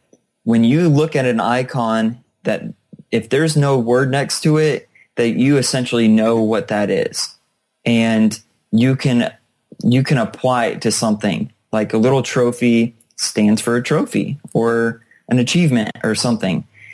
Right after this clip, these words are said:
And so you understand what that applies to. And so, of course, there's gotta be good balance. There's gotta be good color breakdown and, uh, precision and creativity with that icon.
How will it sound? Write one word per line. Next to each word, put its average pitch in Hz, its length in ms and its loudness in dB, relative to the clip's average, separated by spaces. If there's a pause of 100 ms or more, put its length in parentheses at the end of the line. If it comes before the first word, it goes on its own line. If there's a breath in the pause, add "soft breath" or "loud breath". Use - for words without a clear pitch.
(140)
And 123 160 0
so 123 380 0 (200)
you 131 200 2
understand 143 720 0
what 120 240 0
that 120 240 -2
applies 117 760 -4
to. - 320 -4 (320 loud breath)
And 120 160 0
so, 120 420 0 (400)
of 139 140 0
course, 165 360 0
there's 151 180 0
gotta 143 280 0
be 151 160 2
good 151 280 0
balance. 139 680 -2
There's 120 260 -2
gotta 120 220 -2
be 113 140 0
good 107 260 -2
color 127 760 2
breakdown 123 960 0
and, 107 520 2
uh, 101 420 -2 (160)
precision 151 800 2
and 110 160 2
creativity 127 1120 0 (220)
with 131 360 0
that 131 280 -2
icon. 139 600 -2